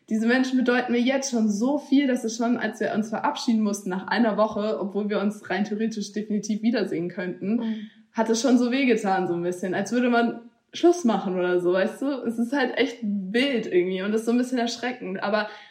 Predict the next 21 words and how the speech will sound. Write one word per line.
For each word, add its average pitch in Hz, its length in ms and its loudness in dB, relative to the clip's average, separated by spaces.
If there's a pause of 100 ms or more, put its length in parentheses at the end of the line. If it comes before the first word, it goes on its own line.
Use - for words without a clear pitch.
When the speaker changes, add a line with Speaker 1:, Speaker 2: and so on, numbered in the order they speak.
(100)
Speaker 1:
man 208 100 -4
kann 269 220 2
es 254 100 -2
schon 277 140 2
damit 247 280 4
vergleichen, 233 640 2
so 208 80 0
ein 208 80 2
bisschen. 208 240 -2
Man 214 220 -2
verliebt 233 460 4
sich 269 180 -2
in 226 100 4
seine 220 240 2
Freunde, 254 640 0
so 254 200 0
in 233 160 0
Anführungsstrichen, 254 1080 2 (380)
dass 226 220 0
man 247 260 4
halt 240 260 0